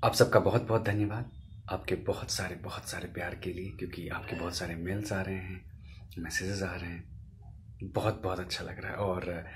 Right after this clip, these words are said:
उन सबको बहुत, बहुत बधाई हो जिन्हें कि college मिल गया, First counseling का result आ चुका है और बहुत सारे लोगों को कॉलेज मिल चुका है, उनका मनपसंद कॉलेज। जिन्हें college नहीं मिला है,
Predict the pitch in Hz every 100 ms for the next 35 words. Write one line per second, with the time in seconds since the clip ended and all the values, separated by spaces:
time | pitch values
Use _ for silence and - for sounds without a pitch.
0 | - - 117 107 - 123 - 123 101 -
1 | 107 107 101 104 101 - 113 110 110 113
2 | - - - - - - - 98 104 101
3 | 104 104 98 95 - 98 101 95 95 87
4 | 85 85 - - - - - - - -
5 | - 113 - 104 95 98 95 95 110 107
6 | 107 110 104 101 101 104 - - - -
7 | - - 92 90 107 123 131 113 104 95
8 | 87 87 87 87 87 85 87 85 - -
9 | 87 87 87 87 87 - 95 87 85 80
10 | - - - - - - - - - -
11 | - - - - - - - - 123 139
12 | 127 127 107 95 - 156 151 135 123 127
13 | -